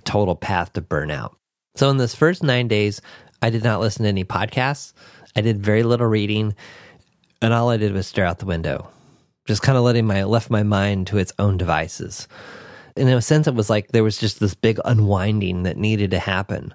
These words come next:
There were moments of boredom. There were <laughs> moments of, of like, "I-, is my mind starting to go crazy here?"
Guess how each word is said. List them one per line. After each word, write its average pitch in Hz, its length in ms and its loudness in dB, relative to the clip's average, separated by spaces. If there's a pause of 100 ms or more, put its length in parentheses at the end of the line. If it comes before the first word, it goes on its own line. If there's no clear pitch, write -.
(540)
There 139 140 6
were 143 80 4
moments 139 400 4
of 85 160 -6
boredom. 127 880 2
There 120 160 2
were 110 120 2
<laughs> - 0 -
moments 104 580 0
of, 92 200 0 (380)
of 120 300 0
like, 98 380 -2 (280)
"I-, - 180 -2
is 107 220 2
my 107 160 2
mind 107 460 0
starting 110 380 0
to 107 60 -4
go 98 140 0
crazy 107 540 0
here?" 113 480 2